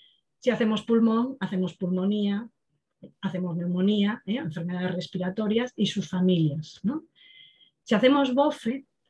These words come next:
bofe etimológicamente se relaciona con bofetada y por eso se hizo bofetada y abofetear, etcétera, etcétera.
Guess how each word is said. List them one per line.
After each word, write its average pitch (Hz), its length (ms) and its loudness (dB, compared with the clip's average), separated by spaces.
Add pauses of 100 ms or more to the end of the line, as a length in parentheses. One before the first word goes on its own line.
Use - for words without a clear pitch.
(160)
bofe 247 580 2
etimológicamente 254 1120 0
se 240 120 -12
relaciona 220 380 -2
con 226 140 -2
bofetada 156 720 -4 (420)
y 180 120 -6
por 180 160 -2
eso 202 160 -4
se 202 160 -6
hizo 202 240 -4
bofetada 160 600 -10 (120)
y 202 80 -2
abofetear, 170 800 -2
etcétera, 165 380 -6
etcétera. - 340 -18